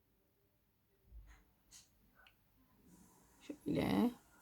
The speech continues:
yürüttüm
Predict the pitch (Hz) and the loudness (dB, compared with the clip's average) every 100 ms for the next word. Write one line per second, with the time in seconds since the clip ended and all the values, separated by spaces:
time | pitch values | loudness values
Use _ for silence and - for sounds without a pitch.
0 | - - - - - - - - - - | -20 -20 -20 -20 -20 -20 -20 -20 -12 -10
1 | - - - - - - - - - - | -10 -12 -20 -20 -20 -20 -20 -20 -20 -8
2 | - 233 240 240 - - 233 226 240 262 | 4 8 10 8 4 4 8 10 10 10
3 | 262 | 8